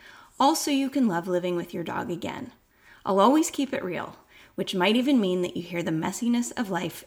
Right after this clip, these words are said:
in the background on occasion, but at least you know you're not alone. In this week's episode, I talk with Justine Shermans,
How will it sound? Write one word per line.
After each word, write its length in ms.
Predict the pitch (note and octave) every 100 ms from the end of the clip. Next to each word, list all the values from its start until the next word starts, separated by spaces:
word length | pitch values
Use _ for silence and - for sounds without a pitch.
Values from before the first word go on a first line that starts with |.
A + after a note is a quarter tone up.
| A3
in 140 | C4
the 40 | D4
background 480 | A#3+ A3 E3+ D#3
on 140 | D#3 D#3+
occasion, 560 | - F3 F3 D#3 D3+ - _ - - -
but 100 | G3+
at 100 | -
least 340 | G3+ A#3+ A#3 C4+
you 100 | C4+
know 400 | F3+ E3 E3 G3
you're 140 | F3+
not 240 | E3+ E3+ E3+
alone. 400 | E3 D#3 - A#3+ - _ - _ _ _ _ - - _ _ B3
In 100 | B3+
this 220 | F#4 G4+
week's 220 | E4+ -
episode, 580 | G3 D#3 - - F3+ -
I 100 | G#3
talk 300 | - A#3 A#3+
with 120 | C4
Justine 480 | A#3 B3+ - B3 G#3
Shermans, 640 | - F3 E3+ A2+ - -